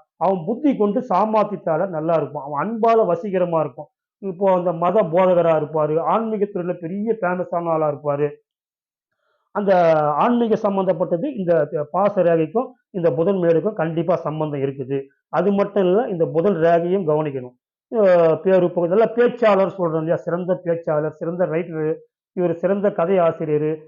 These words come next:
ஒரு சினிமா டைரக்டர் துறையில பெரிய சாதனை பண்றாருப்பா,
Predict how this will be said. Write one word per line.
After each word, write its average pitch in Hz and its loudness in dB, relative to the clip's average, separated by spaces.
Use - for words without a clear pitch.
ஒரு 170 0
சினிமா 233 0
டைரக்டர் 185 2
துறையில 170 0
பெரிய 175 -4
சாதனை 170 0
பண்றாருப்பா, 151 -2